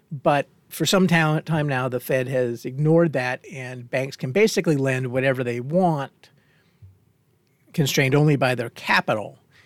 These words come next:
and not constrained by, uh, reserves. And so reducing the,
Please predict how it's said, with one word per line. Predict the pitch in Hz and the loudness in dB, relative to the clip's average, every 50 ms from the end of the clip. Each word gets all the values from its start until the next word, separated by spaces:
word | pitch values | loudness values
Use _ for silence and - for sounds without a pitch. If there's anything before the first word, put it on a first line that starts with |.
| _ _ _ _ | _ _ _ _
and | - 131 127 131 127 | -20 -18 -16 -14 -12
not | 127 123 120 - - | -12 -12 -12 -14 -14
constrained | - 143 131 - - 135 127 151 156 143 135 123 - _ _ _ _ _ _ _ _ - 151 - _ - | -16 -16 -14 -12 -10 -10 -8 -8 -10 -10 -12 -14 -18 _ _ _ _ _ _ _ _ -20 -20 -20 _ -4
by, | 135 120 117 117 117 113 117 117 110 110 113 - _ _ _ _ - - - | -2 -2 -2 -2 -2 -2 -2 -4 -4 -6 -10 -14 _ _ _ _ -16 -10 -8
uh, | 120 117 117 120 | -8 -6 -6 -6
reserves. | 135 147 - 277 285 240 139 113 123 143 | -6 -4 0 0 2 2 0 -2 -4 -6
And | 165 160 - | -6 -2 2
so | 202 180 170 160 151 - | 2 4 4 4 2 0
reducing | - 165 175 156 165 233 277 - - 233 180 170 160 147 | -2 -4 -2 -2 0 -2 -2 -2 -2 -2 0 0 0 0
the, | 139 147 139 127 | 0 -2 -2 -2